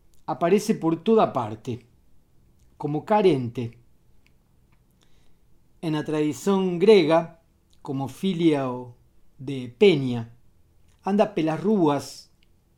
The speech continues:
de Atenas pedindo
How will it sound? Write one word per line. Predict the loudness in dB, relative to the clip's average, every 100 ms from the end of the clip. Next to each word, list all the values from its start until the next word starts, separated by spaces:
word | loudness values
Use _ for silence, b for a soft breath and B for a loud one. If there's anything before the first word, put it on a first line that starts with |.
| -10
de | -10
Atenas | -4 0 0 0 -4 -10 -20 _ _ _ _ _ _ -20 _ _ _ _ _ -12
pedindo | -10 0 2 2 2 -2 -6